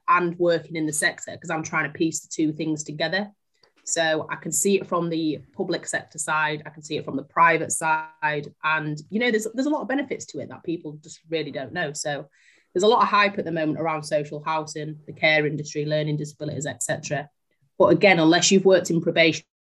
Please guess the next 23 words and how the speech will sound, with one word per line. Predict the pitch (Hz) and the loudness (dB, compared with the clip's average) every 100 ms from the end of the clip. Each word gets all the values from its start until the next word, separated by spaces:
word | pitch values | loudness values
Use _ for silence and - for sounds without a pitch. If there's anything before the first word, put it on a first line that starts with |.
| - | -6
or | 160 151 151 | 0 0 0
within | 160 165 160 | -2 0 0
the | - | 0
prison, | - 170 - 165 - _ - | -2 -4 -4 -14 -16 _ -6
you | 165 | -2
won't | 151 165 156 156 | 4 4 4 2
know | 147 117 - | -2 -2 -6
or | 147 | -6
have | - 147 | -6 -6
a | |
bloody | - 165 151 | 0 0 0
clue | 151 156 139 - | -2 -2 -2 -6
about | - 147 143 | -8 -4 -2
that | 147 - | -2 2
side | 165 156 151 | 4 6 4
of | |
it. | 143 - | -2 -4
So | 156 | -4
I'm | |
hoping | 151 208 - 175 | 4 4 4 0
to | 175 | -2
educate | 175 - 160 - | -4 -4 -8 -6
people | 156 151 151 139 147 | -4 -4 -2 -4 -6